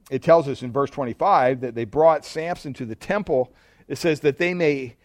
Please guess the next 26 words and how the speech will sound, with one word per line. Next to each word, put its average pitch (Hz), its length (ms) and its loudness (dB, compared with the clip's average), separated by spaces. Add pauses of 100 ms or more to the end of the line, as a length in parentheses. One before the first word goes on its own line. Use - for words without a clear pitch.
that 135 160 2
he 214 180 -4
may 170 240 0
entertain 175 840 -6
us. 87 580 -18 (640)
So - 120 -10
you 170 140 -2
have 175 240 4
this 151 180 -4
guy 185 400 2
who 139 180 -6
basically 135 540 -2
killed 170 340 -4
thousands 175 580 -4
of 117 80 -8
these 113 200 -8
individuals, 104 640 -10
and 123 80 -10
now 165 220 0
he 151 80 0
has 127 120 -4
no 160 240 2
eyes. 123 320 0
He's 120 160 -4
tied 160 340 0
up. 120 220 0